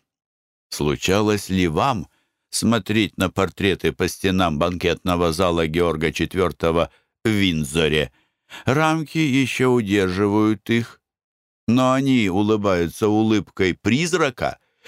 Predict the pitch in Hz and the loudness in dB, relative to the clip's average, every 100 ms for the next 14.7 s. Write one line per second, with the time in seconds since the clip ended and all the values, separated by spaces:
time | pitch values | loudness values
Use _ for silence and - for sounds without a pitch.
0 | - - 185 - 165 165 156 151 139 135 | -6 0 0 2 0 2 2 0 0 -2
1 | 123 - 139 135 120 107 - 120 113 104 | -2 -2 -2 2 2 0 0 -2 0 -2
2 | 104 107 92 - 101 95 95 85 - 104 | 0 0 0 0 0 2 0 -2 -2 0
3 | 101 95 98 - - _ _ - 110 123 | 2 0 0 -4 -16 _ _ -2 2 2
4 | 120 110 - 131 107 85 104 113 92 - | 2 0 0 0 0 0 0 2 0 -4
5 | _ 87 113 135 113 107 87 71 62 _ | _ -2 0 2 0 0 0 -2 -6 _
6 | _ _ _ _ 73 73 104 113 98 101 | _ _ _ _ -2 0 0 0 0 0
7 | 101 - - - - 98 87 92 92 85 | 0 -2 -10 -10 -2 0 2 2 0 0
8 | 95 98 - 107 104 - 85 76 - 85 | -2 -2 -2 -2 -2 -2 -4 -4 -4 -2
9 | 82 90 80 80 73 - 80 82 73 95 | 0 2 2 2 0 -2 0 0 0 -4
10 | 90 _ - - 110 98 90 - 95 87 | -4 _ -10 -2 0 0 -2 0 0 2
11 | 90 95 90 - 80 87 80 80 90 87 | 0 0 -2 -2 -2 -2 -2 0 0 2
12 | 87 80 85 85 90 110 113 107 95 95 | 2 2 0 0 0 0 0 0 0 0
13 | 82 _ _ _ - - 113 95 - 98 | -2 _ _ _ -12 -2 0 0 -4 -2
14 | 98 80 104 101 92 71 64 | -2 -2 -2 0 0 0 -4